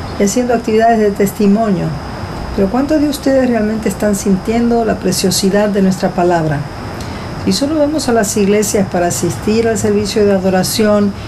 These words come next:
y formar relaciones externamente, eso es solo perder el tiempo. Deben convertirse en una vida que cuando visiten iglesias, descubren y sienten algo cuando ven en lo que creen. ¿Con qué tipo de devoción y fundamento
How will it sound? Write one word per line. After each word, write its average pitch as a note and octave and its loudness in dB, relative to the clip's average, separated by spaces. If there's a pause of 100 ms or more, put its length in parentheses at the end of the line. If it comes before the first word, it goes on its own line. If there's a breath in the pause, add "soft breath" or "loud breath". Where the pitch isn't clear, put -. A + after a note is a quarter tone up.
(200 loud breath)
y G3 2
formar G3+ 4
relaciones A3+ 2
externamente, G3+ 0 (100)
eso A#3 -2
es A3+ -2
solo G#3 2
perder G3 2
el F#3+ 4
tiempo. G3 0 (1400)
Deben A3+ 0
convertirse A3 0
en G#3 2
una G3+ 2
vida G#3+ 2
que F#3+ -6
cuando F3+ 0
visiten A3 0
iglesias, G3+ 2 (440 loud breath)
descubren A#3 2
y G3 4
sienten G#3+ 0
algo A3 2
cuando F3+ 0
ven A#3 0
en G3 4
lo F#3 2
que F#3 -2
creen. G#3 2 (3000)
¿Con F#3+ 4
qué C4 0
tipo C#4+ 2
de B3 4
devoción A3 2
y G#3+ 0
fundamento G3+ 2